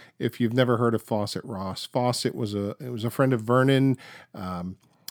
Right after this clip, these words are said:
in fact, he was more than just a friend of Vernon. He helped Vernon write a number of, uh, Vernon's books. And, uh, of course, Fawcett also put out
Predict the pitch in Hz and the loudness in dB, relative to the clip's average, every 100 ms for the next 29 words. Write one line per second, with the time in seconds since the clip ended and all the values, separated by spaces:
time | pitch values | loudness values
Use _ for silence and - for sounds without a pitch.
0 | - 131 120 127 120 127 110 113 123 113 | -6 0 6 6 6 2 2 2 2 2
1 | 104 107 98 - 104 98 98 98 95 113 | -2 -6 -6 -4 -2 -2 -4 -4 -2 -2
2 | 113 104 - 107 107 104 101 101 104 110 | 0 -2 -6 -6 -4 -2 -4 -4 -6 -6
3 | 101 95 95 92 92 98 95 92 90 - | -8 -6 -6 -6 -8 -8 -6 -6 -8 -8
4 | 110 110 101 95 92 113 - - - - | -4 -2 -2 -6 -2 -2 -2 -8 -12 -18
5 | - - - - _ 127 110 107 104 101 | -20 -20 -20 -20 _ 0 2 0 0 0
6 | 98 98 113 127 - 117 - - _ - | -2 -4 -8 0 4 4 4 -8 _ -10
7 | - 110 - 104 104 123 117 - 101 92 | -2 -2 0 0 0 -2 -2 0 0 -2
8 | 92 | -6